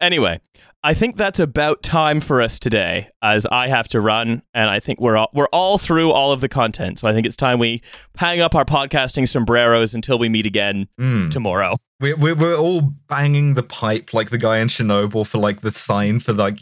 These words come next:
Speaker 2: we've had our minute of radiation exposure, and now we have to run back in and never think about any of this again.
Speaker 1: <laughs> And thank you, of course, to all listeners, as always, for checking us out here on the Patreon. We have a live show. We have a live show on the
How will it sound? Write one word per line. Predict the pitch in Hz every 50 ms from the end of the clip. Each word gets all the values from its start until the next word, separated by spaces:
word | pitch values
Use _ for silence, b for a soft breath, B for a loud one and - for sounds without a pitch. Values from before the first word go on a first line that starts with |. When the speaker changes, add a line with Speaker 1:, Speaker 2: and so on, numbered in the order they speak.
| 139 131
Speaker 2:
we've | 127 143 143
had | 143 - 175 165
our | 156 147 143 131
minute | 113 107 104 104 101 104 113 113 - - -
of | 117 104 104
radiation | 113 113 120 120 107 101 101 110 131 - - 127
exposure, | 123 - - - 135 131 135 135 123 131 135 127 127 B B B B B
and | 117 117
now | 120 117 117 120
we | 120
have | 123 120 -
to | 120
run | 107 104 110 107 110
back | 110 110 107 104 -
in | 104 101 98
and | 101 98 98 101
never | 101 101 101 95 104 101
think | - 110 101 101
about | 101 95 107 101 98
any | 101 101 107
of | 110 101
this | 95 110 101 -
again. | 107 95 90 87 95 110 131 143 - _ _ _ _ _ _ _ _ _
Speaker 1:
<laughs> | 196 202 160 208 196 165 165 180 - - _ _ _ _ _ _
And | - 131 127
thank | 117 - 170 175 -
you, | 175 156
of | 139 -
course, | - 151 139 131 123 -
to | - 113
all | 110 110 104 101
listeners, | 107 101 - - 107 101
as | 95 92
always, | 107 110 127 123 123 120 117 113 -
for | - - 156
checking | - - 156 147 - 151 127
us | 123 -
out | 131 123 117 - -
here | - - 190 185 160 139
on | 120 107
the | 95
Patreon. | - - 85 - - - 78 85 82 82 87 - _ _ _
We | - 147
have | 156 151
a |
live | 147 165 180 190 190 165
show. | - - 123 92 92 95 - _ _ _ _
We | 113
have | 120 110
a | 120
live | 117 135 147 160 165 156
show | - - 170 160 156 151 - -
on | 131 127 127 123 123 127 117
the | 123 123 123 123